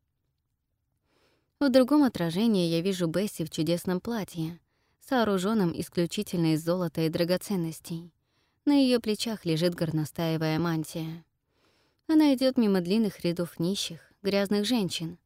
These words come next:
ткущих ткани на той самой фабрике, где она лишилась жизни. И, наконец, подходит к владельцу,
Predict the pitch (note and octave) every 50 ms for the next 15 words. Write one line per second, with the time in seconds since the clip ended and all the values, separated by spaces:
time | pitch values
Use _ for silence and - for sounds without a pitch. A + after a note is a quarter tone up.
0 | _ _ _ _ _ _ _ - - D4+ C#4+ - - G3+ - - - - - G3
1 | A3 A#3 G#3 F3 E3 D#3+ - - F3 F3 - - F3 E3 E3 E3 - - F#3+ G#3+
2 | G#3 F#3 F3 - - E3+ D#3 D#3+ D#3 E3+ E3 D#3+ F3 F#3+ F3+ E3 D#3+ - - F3
3 | E3 E3 E3 E3+ F3+ G3 F#3 D#3+ - E3 E3 E3 E3+ - _ _ _ _ _ _
4 | _ _ _ _ _ _ - D4+ C#4+ C#4 - B3 A3+ A#3 A#3+ B3+ - - - F3+
5 | - - - F#3+ G3 G3+ F#3+ F3+ - - F3+ F3+ F#3+ A3 A#3+ G3 E3 - - -
6 | E3 D#3 E3